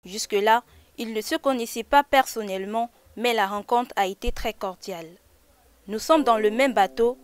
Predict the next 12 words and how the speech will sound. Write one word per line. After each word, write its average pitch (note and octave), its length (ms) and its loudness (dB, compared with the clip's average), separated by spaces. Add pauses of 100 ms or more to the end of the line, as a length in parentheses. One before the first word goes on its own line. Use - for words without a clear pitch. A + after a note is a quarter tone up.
(260)
alors A#3+ 340 8
on G#3 140 -2
tente B3+ 240 0
d'avancer G#3+ 500 -4
ensemble », E3+ 360 -12 (1300)
confie A3 380 -2
un G#3 80 2
conseiller G3+ 480 -2
du G#3+ 140 -12
premier. F#3 420 -8 (1160)
La F3+ 180 -4
veille, G#3+ 340 -2